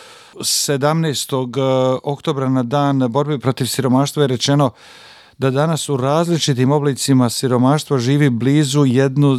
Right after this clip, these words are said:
zarez tri milijarde ljudi. Bilo zbog niskih, e, zarada, loših, e, zdravstvenih uslova,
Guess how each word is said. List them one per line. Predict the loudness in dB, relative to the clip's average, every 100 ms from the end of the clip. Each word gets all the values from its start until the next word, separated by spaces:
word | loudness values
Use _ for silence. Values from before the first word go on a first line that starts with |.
| -2
zarez | -4 0 0 0 -2 0
tri | 2 4
milijarde | 4 2 0 0 0 2
ljudi. | 2 4 2 -2 -6 -20 -20 -20 -20 -4
Bilo | 2 2
zbog | 2 0 0 0
niskih, | -2 -2 0 0 0 0
e, | 2 4 2 0 -2
zarada, | -2 0 0 0 -2 0 0 2 2
loših, | 0 -2 -2 -2 -4 -2
e, | 0 2 2
zdravstvenih | 0 0 0 0 2 2 0
uslova, | -2 -4 -4 -2 -2 0 2 2